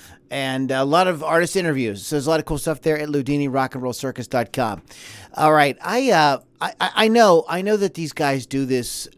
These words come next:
as, y-, it's done for charity, but there are things that are more important than charity, and one of them, the more important things, is music. And if you have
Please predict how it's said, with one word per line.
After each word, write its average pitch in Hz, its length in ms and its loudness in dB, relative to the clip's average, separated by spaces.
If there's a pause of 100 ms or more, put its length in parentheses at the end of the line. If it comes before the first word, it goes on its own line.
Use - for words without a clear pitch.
(220)
as, 139 420 -6
y-, 165 80 -8
it's 170 260 -8
done 156 220 -4
for 143 140 -8
charity, 92 640 -6 (840)
but 160 440 2 (440)
there 196 280 0
are 196 120 4
things 190 340 -4
that 165 80 0
are 151 80 0
more 151 180 0
important 147 720 -4
than 127 340 -6
charity, 101 640 -6 (220)
and 123 380 -8
one 156 200 -4
of 160 120 -4
them, 143 280 -2 (140)
the 127 80 -12
more 139 340 -4
important 127 360 -6
things, 127 240 -6
is 127 240 -6
music. 135 500 -2 (300)
And 135 160 -4
if 113 100 -8
you 135 80 -6
have 170 400 -2